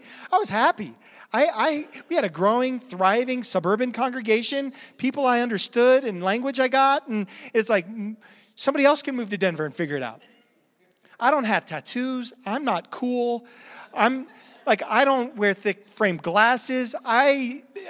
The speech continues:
the only joint I've ever rolled is my ankle. I am, I, I don't belong. I, I just, it's like, and then I'm gonna go reach people in Denver. Yeah, that makes, that makes a ton of sense,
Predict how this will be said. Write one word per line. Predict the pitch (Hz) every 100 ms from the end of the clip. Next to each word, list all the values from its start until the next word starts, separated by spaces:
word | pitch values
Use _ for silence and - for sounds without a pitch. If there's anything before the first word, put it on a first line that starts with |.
| 659
the | 214
only | 240 269
joint | 196 220 233 220
I've | 185
ever | 214 226
rolled | 214 226 220
is | 185
my | 175
ankle. | 180 233 240 233 233 240
I | 254 254 277
am, | 254 214 - - - - - - - -
I, | 240 285 233 - - - - - - - -
I | 233 277 294
don't | 240 254 285 -
belong. | 240 233 320 156 - - _ _ _ _ _ _ _ _ _ -
I, | 202 311
I | 254
just, | 277 262 339
it's | 220 269
like, | 240 330
and | 254 240
then | 254 285
I'm |
gonna | 277 247
go | 254
reach | 262 -
people | 262 269 262
in | 240
Denver. | 254 269 175
Yeah, | 185 233
that | 254 320
makes, | 208 - -
that | 247 320
makes | 240
a | 208
ton | - - - 453
of | 302
sense, | 196 135 123 -